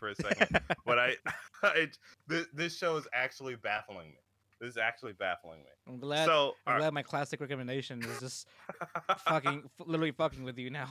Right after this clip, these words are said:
Speaker 2: <laughs>
Speaker 1: All right, so, all right, so fucking, so, all right, so, so the couple before, the guy with the, that put the tentacle thing in the, in the toilet.
Speaker 2: Right.
Speaker 1: So they're, they, I guess they're first shown in episode three, right?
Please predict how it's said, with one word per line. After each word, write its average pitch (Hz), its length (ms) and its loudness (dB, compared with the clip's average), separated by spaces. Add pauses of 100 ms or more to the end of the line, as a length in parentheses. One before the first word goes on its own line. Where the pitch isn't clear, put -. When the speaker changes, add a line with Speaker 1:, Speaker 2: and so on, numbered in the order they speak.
Speaker 2:
<laughs> - 60 -20 (420)
Speaker 1:
All 143 60 6
right, 127 260 4
so, 131 440 0 (180)
all 110 60 0
right, 90 180 -2 (100)
so 110 420 -6 (140)
fucking, 131 460 -2
so, 127 280 -2
all 113 100 2
right, 90 160 0
so, 117 340 -2
so 120 240 -2
the 110 100 -10
couple 147 300 -2
before, 120 380 -2
the 104 100 -6
guy 113 220 2
with 110 180 -6
the, 104 120 -6
that 101 160 0 (120)
put 127 140 -6
the 113 80 -8
tentacle 113 320 -4
thing 101 280 -4 (100)
in 98 100 -2
the, 95 260 0
in 98 100 -2
the 92 60 -6
toilet. 82 380 -2 (120)
Speaker 2:
Right. 117 380 -8
Speaker 1:
So 107 260 4
they're, 123 280 4
they, 120 240 4 (100)
I 110 60 2
guess 120 220 2
they're 127 100 -4
first 113 280 0
shown 110 200 -2
in 95 80 -2
episode 92 360 -4
three, 80 160 -4
right? 76 220 -2